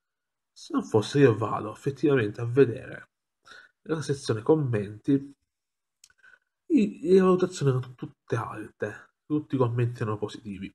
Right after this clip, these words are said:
Mm. Ho pensato, facciamo un bel esperimento, pubblico anch'io quello che ho scritto, quello, quello che penso, no? Che,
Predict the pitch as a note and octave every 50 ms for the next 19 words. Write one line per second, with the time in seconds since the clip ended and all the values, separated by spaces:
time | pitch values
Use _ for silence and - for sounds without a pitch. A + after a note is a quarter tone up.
0 | - B2 A#2 A2 G#2 G#2 G#2 G#2+ - _ - - - - _ _ _ _ _ _
1 | D3+ B2+ C3 A#2+ A#2 - F3 - - - D4+ C#4 A3 E3 C#3 C#3 B2+ A#2 A2+ -
2 | - - A2+ A2 A2+ A2 G#2+ G#2+ G2+ G2+ G#2 A2+ _ _ - - - _ _ _
3 | _ _ _ _ _ _ _ _ _ _ _ _ _ _ _ A4 G4+ C4 F#3 D3+
4 | C3 B2 A#2 A#2+ - - A2+ G#2 G#2 - A2+ A2 G#2+ G#2+ G2+ - - - - A2
5 | G#2 - _ _ _ - _ _ _ _ _ _ _ _ _ _ _ B2+ B2 A#2
6 | B2+ B2 A#2+ A#2+ A#2 A#2+ A2+ G2+ G2+ G#2 - - - A2+ B2 C#3+ D3 C#3+ - _
7 | _ _ _ _ _ _ _ _ _ _ _ _ A3+ G#3+